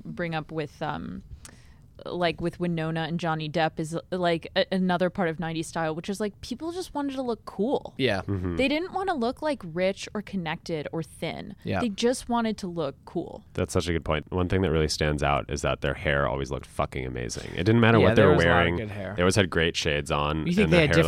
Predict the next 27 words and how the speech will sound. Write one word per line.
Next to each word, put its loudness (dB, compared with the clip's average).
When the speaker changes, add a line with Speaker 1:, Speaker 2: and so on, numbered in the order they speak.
Speaker 2:
different, 0
Speaker 3:
fantastic. -4
Speaker 2:
different -2
hair, -2
hair -4
products -4
back -6
then? -4
Different -2
water 2
quality 4
in 2
Los 0
Angeles 0
County, 2
Speaker 1:
Yeah. 4
Speaker 2:
maybe? 2
Speaker 3:
The 0
Speaker 1:
Yeah. 4
Speaker 3:
L 8
A 8
water 8
is 4
great 2
for 0
Speaker 2:
<laughs> -2
Speaker 3:
hair, -2